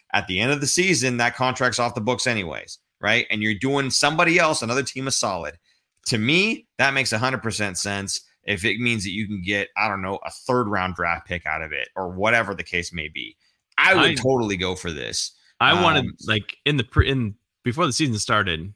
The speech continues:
Speaker 2: when free agents opened, I wanted the Sharks to sign him. Um, I would, at this point, I definitely would have rather have had him than Hoffman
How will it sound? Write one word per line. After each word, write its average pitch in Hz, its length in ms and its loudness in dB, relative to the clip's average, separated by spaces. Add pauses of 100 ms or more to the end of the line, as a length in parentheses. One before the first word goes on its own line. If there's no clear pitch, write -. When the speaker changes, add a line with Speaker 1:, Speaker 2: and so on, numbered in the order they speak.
(160)
Speaker 2:
when 101 160 -6
free 117 220 2
agents 101 260 0
opened, 95 320 -2
I 101 60 2
wanted 104 240 0
the 87 80 -4
Sharks 90 280 -2
to - 60 -4
sign 87 220 -2
him. 82 120 -6 (640)
Um, 95 400 4
I 113 120 6
would, 131 260 2 (120)
at 98 140 -2
this 131 180 2
point, 113 300 0
I 104 120 0
definitely 113 360 0
would 110 140 0
have 95 260 -2
rather 101 300 0
have 90 100 -2
had 90 220 0
him 95 240 -4
than 85 100 -4
Hoffman 85 600 -4